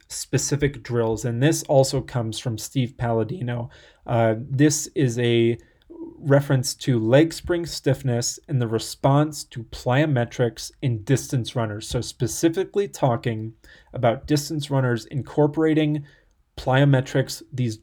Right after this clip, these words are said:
drills, you might have heard them called, uh, into a training program and seeing how the leg spring stiffness is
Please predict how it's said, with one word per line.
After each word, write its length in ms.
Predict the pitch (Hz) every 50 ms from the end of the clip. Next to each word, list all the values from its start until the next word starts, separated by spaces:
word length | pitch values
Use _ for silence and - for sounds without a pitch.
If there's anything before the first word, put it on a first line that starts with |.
| _
drills, 680 | - - 131 120 135 139 147 156 156 160 165 160 151 -
you 60 | 143
might 160 | 135 139 143 147
have 100 | 143 143
heard 180 | - 156 147
them 160 | 143 143 135
called, 440 | 135 - - 143 143 139 139 135 135 - - - - - _ _ - -
uh, 220 | - 120 113 113 - -
into 280 | 170 156 147 139 147
a 60 | 143
training 320 | 139 - - 175 170 165 147
program 320 | 143 147 135 127 131 123
and 120 | 117 110 -
seeing 440 | - - - - 175 175 175 165
how 480 | 147 - - 143 139 139 135 131 135 131 - - _ _ _ _
the 120 | - 127
leg 300 | 113 107 113 123 131 131
spring 260 | 131 - - 139 123 117
stiffness 500 | - - - 117 - - 120 110 - -
is 260 | - 143 139 139